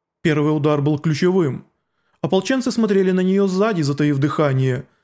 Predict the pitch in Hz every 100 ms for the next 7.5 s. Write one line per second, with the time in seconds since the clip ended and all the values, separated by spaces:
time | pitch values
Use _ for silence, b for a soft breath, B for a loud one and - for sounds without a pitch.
0 | _ _ - 156 156 156 170 226 170 156
1 | 147 151 151 147 147 143 151 143 135 147
2 | 156 143 208 202 165 147 135 b b b
3 | 202 233 277 233 240 226 196 175 170 175
4 | 175 165 - 185 175 185 196 220 233 226
5 | - 220 - - 175 180 180 160 180 175
6 | - 165 160 160 202 240 185 139 151 139
7 | 196 139 131 165